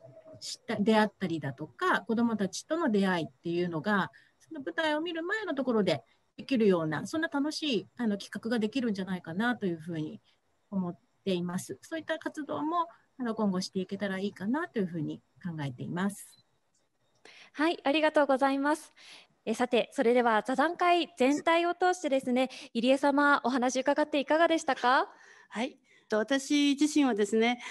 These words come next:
Speaker 3: あの、こう、グリーフケアの普及啓発などに努めてるんですけれども、ま、グリーフって悲しみって意味なんですよね。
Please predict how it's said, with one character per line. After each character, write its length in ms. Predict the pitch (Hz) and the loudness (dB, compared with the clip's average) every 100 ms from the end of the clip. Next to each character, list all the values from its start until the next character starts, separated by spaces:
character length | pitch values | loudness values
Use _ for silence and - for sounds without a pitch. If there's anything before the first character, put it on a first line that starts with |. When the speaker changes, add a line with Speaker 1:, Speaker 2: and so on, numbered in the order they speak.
| - - | -8 0
Speaker 3:
あ 100 | 240 | 2
の、 540 | 233 226 226 226 220 | 4 4 4 2 0
こ 300 | 226 214 208 | 0 2 2
う、 180 | 208 233 | 0 0
グ 80 | 254 | 4
リ 120 | 330 | 4
ー 20 | |
フ 80 | - | 4
ケ 180 | 320 269 | 4 6
ア 160 | 196 | 4
の 240 | 170 156 - - - | 2 -2 -6 -20 -20
普 160 | - - | -10 0
及 340 | 226 214 202 | 2 2 2
啓 180 | 214 202 | 2 2
発 380 | 190 - 190 196 | 2 2 4 6
な 140 | 208 | 6
ど 100 | 196 | 4
に 120 | 175 | 2
努 200 | 170 - | 0 2
め 120 | 196 185 | 4 4
て 120 | 180 | 0
る 120 | 175 | 2
ん 60 | 175 | 2
で 100 | 175 | 0
す 80 | - | -4
け 80 | |
れ 80 | 180 | 0
ど 100 | 196 | 2
も、 220 | 220 208 - - - | 4 2 0 -12 -8
ま、 80 | 233 - | -8 2
グ 80 | 247 | 6
リ 160 | 285 | 8
ー 40 | 277 | 6
フ 120 | 247 | 2
っ 20 | |
て 140 | - - | -6 -4
悲 260 | 190 214 | 4 4
し 140 | 220 262 | 6 6
み 100 | 269 | 4
っ 40 | |
て 160 | 277 240 | 4 2
意 60 | |
味 80 | 226 | 2
な 100 | 190 | 2
ん 80 | 170 | -2
で 80 | 170 | -4
す 100 | - | -4
よ 120 | 180 | -2
ね。 200 | 226 262 | 0 -2